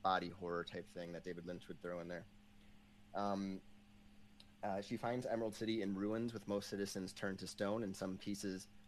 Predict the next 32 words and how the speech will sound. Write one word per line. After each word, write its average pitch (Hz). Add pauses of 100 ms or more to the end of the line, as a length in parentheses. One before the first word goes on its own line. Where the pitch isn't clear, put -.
(240)
uh, 92
some 120
in 98
pieces 107
with 92
stone 101
limbs 95
scattered 87
around 85
the 78
city. 65 (680)
Uh, 92
menacing 120
creatures 117
with 104
wheels 107
as 95
feet 104
show 101
up 98
as 90
Dorothy 101
and 92
Toto 98
hide 92
in 87
a 87
building 90
where 85
they 85
meet 87
Talk, -